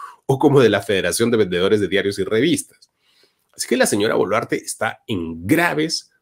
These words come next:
problemas que le podrían costar hasta ocho años de cárcel. Son problemas bien graves.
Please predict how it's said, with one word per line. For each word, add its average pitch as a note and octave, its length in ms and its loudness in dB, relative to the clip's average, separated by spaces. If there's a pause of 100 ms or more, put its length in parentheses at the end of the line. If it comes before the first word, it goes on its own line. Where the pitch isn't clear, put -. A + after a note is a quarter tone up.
problemas E2+ 400 0
que A2 100 2
le F2 80 0
podrían F#2+ 540 2
costar F#2+ 300 -2
hasta - 280 -2
ocho G#2 380 4
años F#2+ 180 0
de F#2 100 -6
cárcel. A2 360 -4
Son G2 140 -4
problemas F3+ 300 2
bien E3 200 0
graves. G#2+ 520 -4